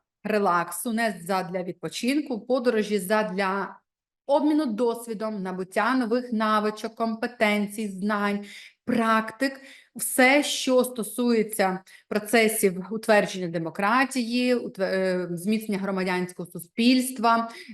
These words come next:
е, і так далі. Е, обмін досвідом між українськими та іноземними активістами, експертами та журналістами. Підтримка, е, мережування громадських організацій, налагодженню партнерств з іншими організаціями.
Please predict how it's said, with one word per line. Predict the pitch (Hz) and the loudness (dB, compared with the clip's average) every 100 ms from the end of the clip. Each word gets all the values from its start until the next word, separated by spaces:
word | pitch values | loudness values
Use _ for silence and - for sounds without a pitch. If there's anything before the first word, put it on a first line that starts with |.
| - | -2
е, | 185 185 185 | 2 4 4
і | 190 | 2
так | 214 196 | 0 2
далі. | 196 180 170 | 4 4 2
Е, | 165 - - - - 202 | -2 -8 -20 -10 -2 2
обмін | 226 262 269 254 | 4 4 4 4
досвідом | 254 269 247 233 226 | 2 0 -2 -4 -2
між | 233 | -4
українськими | 233 226 226 240 240 247 226 | -4 -4 -2 -2 -2 -4 -4
та | 226 | -4
іноземними | 208 214 190 214 226 220 214 | -2 -2 -2 -2 0 -2 -4
активістами, | 214 - 214 180 202 202 214 208 | -8 -8 -6 -4 -6 -2 -2 -2
експертами | 202 - - 202 202 202 190 180 | -6 -12 -2 2 2 2 -2 -2
та | - 190 196 | 0 0 0
журналістами. | 180 190 190 196 196 202 151 156 - | 0 -2 0 0 -2 -4 -8 -10 -4
Підтримка, | 208 208 247 277 269 254 247 254 247 - 320 247 | -2 2 6 6 6 6 6 6 4 -4 -12 -8
е, | - 202 202 | 0 2 4
мережування | 202 226 226 196 226 214 220 233 226 214 | 6 6 4 2 0 2 2 2 2 0
громадських | 202 196 196 196 214 214 202 - | -2 -2 -2 -2 -2 -4 -8 -6
організацій, | 196 202 196 170 190 202 202 - 202 202 202 190 | -2 -2 0 0 2 0 -2 -6 -4 -4 -4 -4
налагодженню | 185 190 185 202 214 185 202 202 - | -4 -2 2 2 2 2 0 -2 0
партнерств | 214 214 - 202 208 208 - | 0 0 -2 0 2 0 -6
з | 160 165 | -12 -2
іншими | 208 208 208 208 196 | 2 2 0 -2 0
організаціями. | 190 190 185 175 185 180 - 175 170 | -2 -2 -2 0 0 0 -2 -6 -6